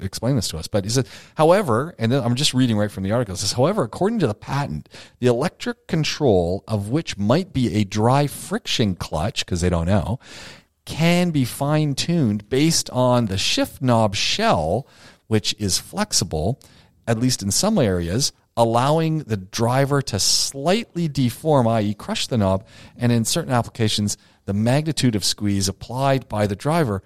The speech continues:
could mimic working a clutch pedal and a harder squeeze, uh, de-, you know, decoupling the clutch, and softer ones doing the opposite." So, uh, essentially, no foot clutch,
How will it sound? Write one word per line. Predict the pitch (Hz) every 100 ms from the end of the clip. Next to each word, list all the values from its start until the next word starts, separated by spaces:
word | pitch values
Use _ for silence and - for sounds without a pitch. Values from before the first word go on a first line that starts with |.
| _ -
could | - 220 202
mimic | 147 147 127
working | - 123 202 233 165
a | 127
clutch | - 104 -
pedal | - 95 95 - - - -
and | 113
a | 110
harder | 127 127
squeeze, | 117 - 101 98 95 - _ _ -
uh, | 80 78 80 60 50 -
de-, | 92 67 60
you | 85 98
know, |
decoupling | 95 95 156 226 - - - 95 95 90 -
the | 90
clutch, | - 92 82 - - _ - - _ _
and | - 98 92
softer | - 104 -
ones | 98 92 90
doing | 92 90
the | 95
opposite." | 92 - 87 _ -
So, | 117 92
uh, | - - - _
essentially, | 113 - 202 - 101 92 98 _ _ -
no | 127 175
foot | - 135
clutch, | - 101 95